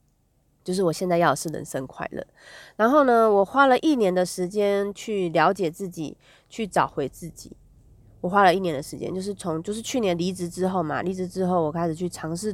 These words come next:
多方面的尝试，什么直销啊，然后后来今年的直播啊，然后在 Podcast 啊，你看我做了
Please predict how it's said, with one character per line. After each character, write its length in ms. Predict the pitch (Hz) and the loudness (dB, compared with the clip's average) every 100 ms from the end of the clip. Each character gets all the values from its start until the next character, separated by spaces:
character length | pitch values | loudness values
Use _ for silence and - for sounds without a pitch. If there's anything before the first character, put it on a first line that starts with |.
| - | -4
多 240 | 285 285 269 | 4 8 8
方 220 | 262 240 | 6 4
面 240 | 247 202 | 2 -2
的 100 | 175 | -4
尝 300 | 156 - 151 | -8 -10 -12
试， 260 | 156 175 147 - - - | -12 -10 -10 -12 -20 -18
什 140 | - | -10
么 80 | 165 | -10
直 320 | 165 160 156 | -10 -10 -10
销 200 | 160 170 | -8 -4
啊， 520 | 160 156 147 147 151 - - - - | -4 -4 -4 -6 -10 -12 -20 -20 -8
然 140 | 160 | -4
后 40 | 175 | -2
后 220 | 180 175 | 0 0
来 180 | 147 147 | 0 -4
今 200 | 180 185 | -4 -2
年 120 | 151 | -2
的 80 | 151 | -6
直 300 | - 143 151 | -10 -10 -10
播 400 | - 160 151 147 | -6 -4 -2 -4
啊， 240 | 135 147 - _ _ _ | -6 -10 -18 _ _ _
然 120 | - 160 | -4 -2
后 80 | |
在 420 | 170 185 165 156 151 | 0 0 0 0 -2
Podcast 680 | - 175 170 170 160 - 139 | -4 -6 -4 -6 -6 -8 -12
啊， 240 | 127 - 170 _ - | -10 -14 -16 _ -12
你 100 | 151 | -6
看 280 | 175 160 - _ _ | -4 -4 -6 _ _
我 120 | 160 | -10
做 220 | 160 196 | -4 0
了 80 | 170 | 0